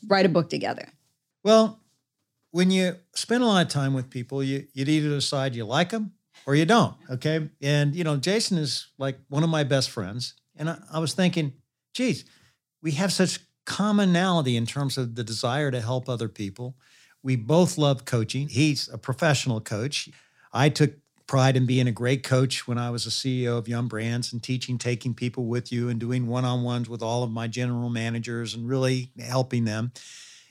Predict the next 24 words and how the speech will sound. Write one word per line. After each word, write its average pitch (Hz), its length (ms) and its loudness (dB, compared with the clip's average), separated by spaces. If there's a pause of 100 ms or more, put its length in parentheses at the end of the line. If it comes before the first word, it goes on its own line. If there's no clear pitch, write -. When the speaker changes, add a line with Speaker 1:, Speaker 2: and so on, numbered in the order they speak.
Speaker 2:
And 175 440 6 (400)
I 240 80 0
just 302 180 0
said, 233 140 2
"Hey, 233 140 2
Jason, 233 420 0
you 175 200 -4
know, 208 220 -2
we 196 160 -2
should 247 180 -2
write 165 220 2
a - 20 -2
book." 247 380 -2 (400)
Then 220 320 -2 (160)
the 175 80 -6
next 226 240 2
process 165 520 0
was, 160 260 -2 (120)
"How - 180 -4
do 254 80 4
we 240 140 4
make 233 240 0
it 185 80 -6
unique?" 226 420 0